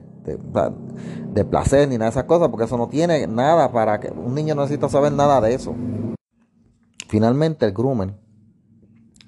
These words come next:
va a requerir lo que se llama una etapa de mantenimiento.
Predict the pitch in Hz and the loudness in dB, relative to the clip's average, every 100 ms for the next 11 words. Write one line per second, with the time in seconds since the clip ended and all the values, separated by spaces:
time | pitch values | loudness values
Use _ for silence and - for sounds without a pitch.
0 | - - - - - 95 110 120 117 - | -20 -20 -20 -14 -4 2 4 2 0 -2
1 | 120 117 120 113 120 120 127 113 98 98 | 0 0 0 -2 -2 0 0 0 0 -2
2 | 98 113 101 107 110 117 107 101 90 80 | -2 -2 0 0 0 0 0 -2 -4 -4
3 | 76 87 101 - - | -4 -4 -4 -8 -14